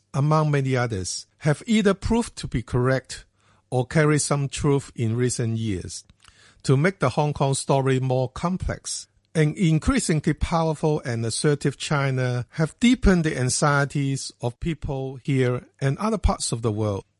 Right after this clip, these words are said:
Their views on China have also shaped their opinion on Hong Kong. Fresh back to Hong Kong before nineteen ninety-seven,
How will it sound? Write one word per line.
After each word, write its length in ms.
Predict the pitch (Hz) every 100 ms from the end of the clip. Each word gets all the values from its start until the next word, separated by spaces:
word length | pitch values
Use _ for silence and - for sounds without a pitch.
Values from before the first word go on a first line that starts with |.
| _ -
Their 200 | 131 139
views 300 | 175 180 151
on 140 | 113
China 520 | - 147 135 131 127
have 260 | 104 127 -
also 380 | 139 135 - 127
shaped 560 | 117 - 139 135 - -
their 180 | 107 104
opinion 580 | 98 - 127 123 117 113
on 180 | 107 92
Hong 240 | 113 104
Kong. 300 | - 95 98 _ - _ _ _ _ _ _
Fresh 400 | - 220 - -
back 240 | 226 233
to 120 | 170
Hong 220 | 185 165
Kong 300 | 160 165 156 -
before 360 | 135 - 156
nineteen 440 | 151 143 - 151 139
ninety-seven, 800 | 135 131 135 - 165 165 101